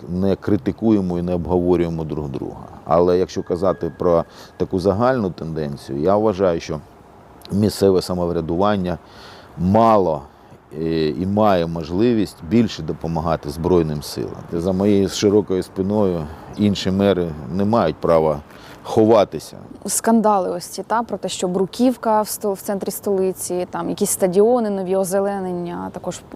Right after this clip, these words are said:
Speaker 2: в Харкові була історія. Е, в Дніпрі які роботи проводяться, не пов'язані з військовими, для підтримання життя міста, якесь озеленення?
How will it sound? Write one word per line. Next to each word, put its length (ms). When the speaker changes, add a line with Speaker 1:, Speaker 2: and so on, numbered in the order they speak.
Speaker 2:
в 20
Харкові 460
була 260
історія. 540
Е, 100
в 100
Дніпрі 340
які 460
роботи 720
проводяться, 800
не 120
пов'язані 720
з 100
військовими, 680
для 380
підтримання 560
життя 280
міста, 460
якесь 360
озеленення? 920